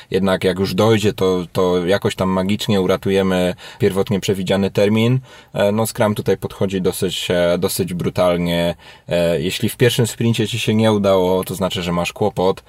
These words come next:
a w, no, w klasycznym projekcie to często by oznaczało, no, mamy jakiś issues, albo jest pewne ryzyko, które się trochę materializuje, albo jego procent, e, prawdopodobieństwa rośnie. Scrum mówi,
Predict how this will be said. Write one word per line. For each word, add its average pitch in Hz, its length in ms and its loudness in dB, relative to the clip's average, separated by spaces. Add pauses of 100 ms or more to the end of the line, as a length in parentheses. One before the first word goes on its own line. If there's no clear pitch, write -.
(240)
a 101 220 -2
w, - 200 -8
no, 101 160 -2
w - 40 -12
klasycznym 101 500 -2
projekcie 92 400 -2
to 90 220 -2
często 95 340 -4
by 87 180 0
oznaczało, 87 720 0 (520)
no, 170 200 0 (260)
mamy 123 400 4
jakiś 104 560 0
issues, 95 720 -2
albo 87 600 0 (240)
jest 104 340 2
pewne 95 420 2
ryzyko, 101 420 0
które 92 220 -2
się - 180 -2
trochę 104 380 0
materializuje, 95 960 2
albo 92 200 2
jego 92 220 0
procent, 95 500 -2
e, 92 180 2
prawdopodobieństwa 92 960 -2
rośnie. 92 500 -2 (400)
Scrum - 340 -4
mówi, 87 580 -2